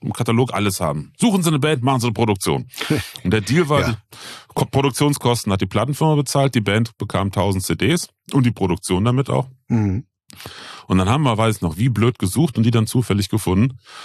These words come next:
Speaker 1: Und das war echt schräg, so mit nachgebauten mittelalterlichen Instrumenten. Also schräg positiv, es war mega spannend. Ähm,
Speaker 2: Ja, aber
Speaker 1: und wir
Speaker 2: außergewöhnlich,
Speaker 1: beide
Speaker 2: meinst du? Nicht wirklich schräg,
Speaker 1: Außergewöhnlich
Speaker 2: sondern
Speaker 1: schräg, ja.
Speaker 2: außergewöhnlich, ja. Mhm.
Speaker 1: Genau, so haben wir auch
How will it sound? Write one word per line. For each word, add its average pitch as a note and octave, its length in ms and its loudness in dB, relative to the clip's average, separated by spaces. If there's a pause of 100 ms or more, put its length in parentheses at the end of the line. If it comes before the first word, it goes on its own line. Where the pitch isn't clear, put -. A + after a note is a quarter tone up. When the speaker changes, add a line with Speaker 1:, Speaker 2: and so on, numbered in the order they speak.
(180)
Speaker 1:
Und A2 100 -2
das D3 140 0
war G3 140 0
echt A2+ 180 -2
schräg, C#2+ 320 -4
so G2 140 -2
mit G2+ 260 0
nachgebauten A2+ 680 0
mittelalterlichen G2 640 0
Instrumenten. F2 560 0
Also A2+ 160 2
schräg A#2 280 -2
positiv, A2+ 440 0
es D#2 80 -6
war D#2+ 280 0
mega F2 360 2
spannend. F#2 460 -4 (840)
Ähm, F2 360 0
Speaker 2:
Ja, B2+ 160 2
aber C3 140 -2
Speaker 1:
und - 40 -12
wir - 40 -18
Speaker 2:
außergewöhnlich, B2+ 500 2
Speaker 1:
beide C#3 220 2
Speaker 2:
meinst E2+ 300 0
du? C#2+ 220 -8
Nicht G#2+ 280 -4
wirklich G2 300 -2
schräg, A#2+ 160 0
Speaker 1:
Außergewöhnlich A2+ 260 2
Speaker 2:
sondern D#2+ 240 2
Speaker 1:
schräg, G#2 100 -4
ja. E2 60 0
Speaker 2:
außergewöhnlich, D#2 580 -4
ja. D#2+ 160 -4 (280)
Mhm. G#2+ 280 0 (600)
Speaker 1:
Genau, A2+ 280 2
so G#2 100 0
haben A2 120 0
wir F#2+ 80 0
auch D#2 100 -8